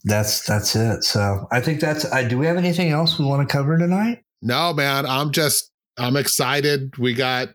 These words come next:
Speaker 2: you know, just, just about two weeks here. And, uh,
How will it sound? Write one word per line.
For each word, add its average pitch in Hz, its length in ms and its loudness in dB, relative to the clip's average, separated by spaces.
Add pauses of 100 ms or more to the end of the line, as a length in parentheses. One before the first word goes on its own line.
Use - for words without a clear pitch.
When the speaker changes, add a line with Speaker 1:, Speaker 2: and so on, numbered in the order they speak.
(140)
Speaker 2:
you 120 140 0
know, 117 260 2
just, 123 440 0 (120)
just 123 280 0
about 123 300 -2
two 139 200 2
weeks 139 340 2
here. 110 420 0 (1160)
And, 98 400 2
uh, 95 280 0